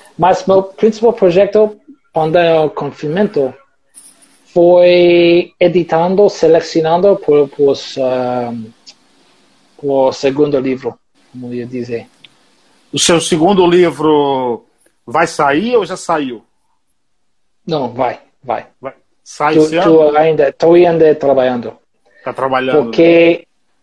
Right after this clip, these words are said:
Speaker 1: em dois mil, em dois mil e vinte, em dois mil e vinte, eh, janeiro, fevereiro,
Speaker 2: Sim.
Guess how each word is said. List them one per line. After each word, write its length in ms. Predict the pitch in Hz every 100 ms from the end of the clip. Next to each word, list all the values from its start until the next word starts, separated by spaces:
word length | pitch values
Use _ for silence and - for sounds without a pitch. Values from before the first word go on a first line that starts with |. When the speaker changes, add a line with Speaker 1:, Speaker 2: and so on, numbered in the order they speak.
| -
Speaker 1:
em 200 | 170 151
dois 220 | 170 175
mil, 460 | 175 175 165 170 160
em 160 | 151
dois 240 | 147 165 -
mil 420 | 165 165 156 151
e 20 |
vinte, 640 | 127 160 175 - - - _ _
em 160 | 180 139
dois 220 | 147 143
mil 100 | 156
e 40 | 139
vinte, 440 | 151 - - - _ _ _ _
eh, 460 | 143 135 131 127 139
janeiro, 460 | - 143 139 151 147
fevereiro, 640 | - 135 147 170 151 117 - _ _ _ _
Speaker 2:
Sim. 380 | 110 98 107